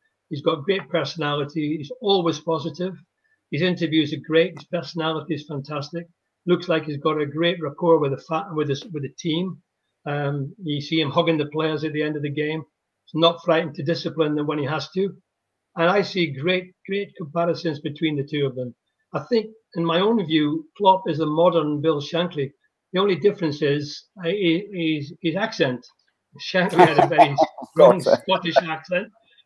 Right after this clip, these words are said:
Speaker 1: and Klopp, obviously, uh, Jurgen is different. But apart from that, they, um, the passion that they show, the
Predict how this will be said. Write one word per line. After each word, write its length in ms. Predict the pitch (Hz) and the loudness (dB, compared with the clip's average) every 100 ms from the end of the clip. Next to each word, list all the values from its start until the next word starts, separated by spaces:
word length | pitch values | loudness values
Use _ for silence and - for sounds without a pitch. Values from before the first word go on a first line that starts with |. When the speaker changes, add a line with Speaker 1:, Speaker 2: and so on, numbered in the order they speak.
| _ 156 | _ -6
Speaker 1:
and 300 | 160 151 139 | -6 -6 -8
Klopp, 360 | - 170 165 165 | 0 0 0 -2
obviously, 520 | 147 151 143 160 151 143 - 151 | -4 -4 -4 -2 -2 -4 -6 -6
uh, 100 | 147 139 | -4 -2
Jurgen 340 | 156 147 147 | -2 -2 -4
is 100 | 135 | -6
different. 380 | 190 185 139 143 | -8 -6 -6 -4
But 160 | 151 - _ - | -6 -6 _ 0
apart 200 | 254 - | 2 2
from 160 | 156 | 0
that, 260 | 190 170 - - _ _ _ _ | 2 2 0 -8 _ _ _ _
they, 360 | 156 165 160 156 | 6 6 6 2
um, 460 | 151 147 151 156 147 | 0 -2 -4 -6 -8
the 80 | 143 | -8
passion 360 | 202 208 175 156 | -8 -2 -2 -2
that 120 | 151 | -4
they 120 | 147 | -6
show, 460 | - 143 151 180 - _ _ | -6 -4 -2 -4 -10 _ _
the 60 | - | -18